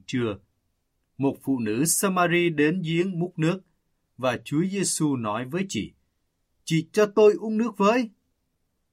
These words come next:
Vì các môn đồ của Ngài đã đi vào trong thị trấn để mua lương thực. Người phụ nữ Samari hỏi lại Ngài, "Làm sao một người Do Thái như ông lại hỏi xin tôi,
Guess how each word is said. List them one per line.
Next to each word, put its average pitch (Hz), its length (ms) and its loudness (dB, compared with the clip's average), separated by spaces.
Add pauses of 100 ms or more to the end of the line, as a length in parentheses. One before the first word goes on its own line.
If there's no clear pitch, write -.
(140)
Vì 104 260 -6
các 170 220 -8
môn 180 140 -4
đồ 147 240 2
của 123 180 -8
Ngài 117 380 -6
đã 87 160 -10
đi 160 180 0
vào 117 420 0
trong 151 200 -6
thị 101 240 -8
trấn 135 320 -6
để 101 180 -6
mua 147 300 -6
lương 147 260 -4
thực. - 220 -8 (880)
Người 147 200 4
phụ 143 180 2
nữ 120 280 0
Samari 160 840 0
hỏi 98 240 -10
lại 101 200 -8
Ngài, 87 320 -10 (680)
"Làm 147 200 0
sao 233 320 2
một 170 260 0
người 143 260 2
Do 208 200 0
Thái 185 320 -2
như 214 180 -2
ông 190 340 -2 (240)
lại 110 280 -4
hỏi 95 240 -8
xin 170 320 -2
tôi, 156 320 2